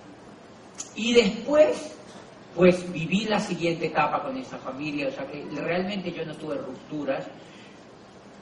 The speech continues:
porque siempre, siempre estuve vinculado a familias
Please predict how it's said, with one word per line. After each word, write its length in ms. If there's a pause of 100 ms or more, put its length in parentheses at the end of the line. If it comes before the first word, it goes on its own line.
(100)
porque 280
siempre, 640
siempre 460
estuve 460
vinculado 640
a 80
familias 720